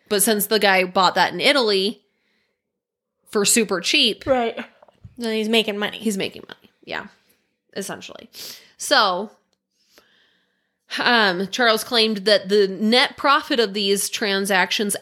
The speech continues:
Speaker 1: after expenses, the exchange rates were over four hundred percent.
Speaker 2: Sheesh.
Speaker 1: Yeah. I guess this is called,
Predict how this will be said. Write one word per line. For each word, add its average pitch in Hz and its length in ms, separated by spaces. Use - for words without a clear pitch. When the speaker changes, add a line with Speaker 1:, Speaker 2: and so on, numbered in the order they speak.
Speaker 1:
after 262 440
expenses, 214 800
the 196 180
exchange 262 540
rates 254 340
were 208 240
over 254 400
four 208 300
hundred 180 420
percent. - 680
Speaker 2:
Sheesh. - 680
Speaker 1:
Yeah. 190 180
I 208 80
guess 254 180
this 311 160
is 311 140
called, 220 420